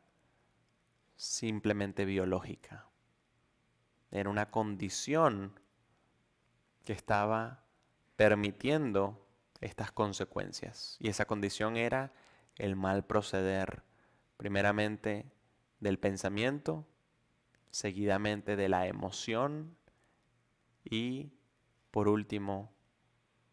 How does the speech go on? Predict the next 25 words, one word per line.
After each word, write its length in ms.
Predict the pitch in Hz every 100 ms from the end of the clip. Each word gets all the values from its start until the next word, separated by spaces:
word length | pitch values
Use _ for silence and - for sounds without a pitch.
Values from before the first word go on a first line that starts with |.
| _
cuando 640 | - 104 101 101 95 - 127
no 200 | 143 104
controlamos 680 | 107 113 107 104 104 104 104
el 140 | -
pensamiento 840 | - 101 95 98 110 120 117 120 110
ni 260 | 110 123 131
la 160 | 110
emoción, 800 | 101 95 95 - 139 120 98 101 _ _ _ _ _ _ _ _ _ _ -
es 460 | 104 107 110 -
cuando 640 | - 101 98 101 98 104 - _ _ _ -
la 160 | 98
lengua 680 | 92 104 117 101 - 107 117 _ _ _ _ _ _ _ -
es 440 | - 104 107 - - -
la 120 | 101
que 100 | 101
nos 160 | 98
lleva 220 | 98 101 98
a 60 |
tener 260 | 104 95 95
esas 200 | 95 98
consecuencias, 720 | 107 98 - - 92 - -
cuando 220 | - 101
no 140 | 101 98
podemos 340 | 107 107 107
controlar 960 | - 110 101 - 95 104 110 92 -